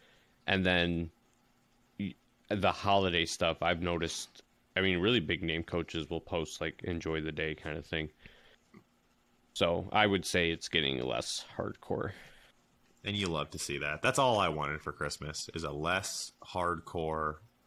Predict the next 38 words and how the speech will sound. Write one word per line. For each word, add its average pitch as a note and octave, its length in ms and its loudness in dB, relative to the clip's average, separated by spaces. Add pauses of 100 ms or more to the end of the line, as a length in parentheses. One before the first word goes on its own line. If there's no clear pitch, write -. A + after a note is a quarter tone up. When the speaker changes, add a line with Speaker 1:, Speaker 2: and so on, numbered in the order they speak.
(220)
Speaker 2:
social - 280 0
Speaker 1:
It's - 100 0
an C3 140 2
Speaker 2:
media B2+ 260 4
Speaker 1:
unnecessary F#2 680 2
Speaker 2:
fitness. D#2+ 260 -2
Speaker 1:
hardcore. - 340 -6
Speaker 2:
It F3+ 60 2
is. - 380 -2 (160)
It B2 160 2
is. - 220 -10 (340)
It's F#2 160 -2
hardcore C#3 480 6
for B2+ 260 4
the G2 80 0
sake G#2 380 2
of F#2 300 0
being D#2 240 0
hardcore. C#2 400 -4
There's F2+ 140 -2
no E3 100 2
benefit G2 320 2
Speaker 1:
Yeah, F2 260 6
Speaker 2:
to G2 60 4
Speaker 1:
it's D2+ 140 2
just, B2+ 200 2
Speaker 2:
it. A#2 80 0
Speaker 1:
it's G#2+ 120 0
just C3+ 220 0
to C#3 80 4
be B2+ 120 4
on A#2+ 140 4
the G2 80 2
surface A2+ 580 0
known G2 260 4
as E2+ 80 2
a E2 100 2
hardo, E2 480 2